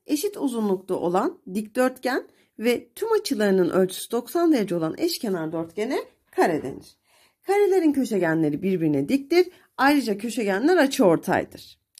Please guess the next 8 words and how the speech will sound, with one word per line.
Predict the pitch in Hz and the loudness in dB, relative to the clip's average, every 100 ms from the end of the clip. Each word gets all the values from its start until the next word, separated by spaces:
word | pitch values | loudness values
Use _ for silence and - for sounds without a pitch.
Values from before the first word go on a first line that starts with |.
| - - - | -20 -20 -4
Alan | - 233 339 453 | 2 6 6 4
bulmak | 370 294 220 208 | 2 2 0 -4
istersek | 196 202 170 160 160 147 | -8 -2 0 0 -4 -4
eğer | 151 143 226 359 - _ - | -2 2 2 0 -6 _ 2
bir | 370 440 | 2 4
köşegene | 285 220 185 175 147 - | -2 0 -2 0 -2 -4
E | 165 156 | -4 -2
dersek | 147 147 147 277 359 | -2 -4 0 0 0